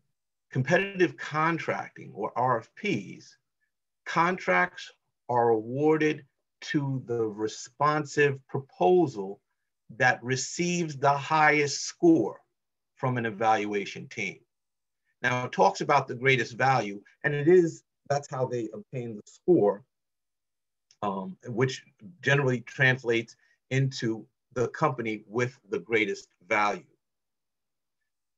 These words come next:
Now, typically the scope of work is the most difficult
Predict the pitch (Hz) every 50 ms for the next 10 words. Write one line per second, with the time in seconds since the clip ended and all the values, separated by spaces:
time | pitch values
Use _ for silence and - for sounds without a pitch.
0 | _ _ _ _ _ - 143 143 139 135 131 135 - _ _ _ _ _ - 226
1 | 233 - - 196 175 143 143 135 - - - 180 202 202 - 143 127 120 123 151
2 | 156 151 151 135 123 - - 123 120 131 139 147 135 120 104 110 143 151 147 151
3 | 139 - - 139 117 -